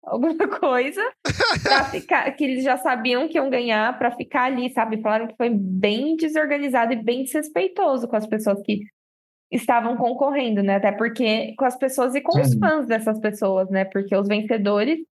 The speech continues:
Speaker 1: é, é pra vencer por voto, né? Na, é, na, na internet. Então, assim, teve gente lá votando, teve gente que foi de-,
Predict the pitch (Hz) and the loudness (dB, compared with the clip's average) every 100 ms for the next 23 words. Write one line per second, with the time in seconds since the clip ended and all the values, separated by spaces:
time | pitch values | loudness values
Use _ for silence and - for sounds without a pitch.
0 | _ _ _ _ _ _ - 202 190 180 | _ _ _ _ _ _ -6 0 2 2
1 | 175 - 190 214 214 214 214 226 202 208 | 0 2 2 2 0 0 -2 0 -2 0
2 | 233 254 262 269 269 - 202 196 214 214 | 0 0 0 0 -2 -2 0 2 0 -4
3 | - - 196 196 190 180 - 185 190 185 | -10 -4 0 2 2 -2 0 2 2 0
4 | 196 196 - 190 190 196 202 190 180 180 | 2 0 2 0 2 2 2 2 0 0
5 | 196 180 196 190 196 202 185 190 190 262 | 0 0 2 0 0 -2 0 0 0 0
6 | 302 240 233 202 202 208 220 208 208 202 | -2 -2 -2 0 -2 -4 0 0 2 0
7 | 196 196 196 196 196 - 208 214 202 226 | -2 -2 0 0 0 -2 0 2 2 -2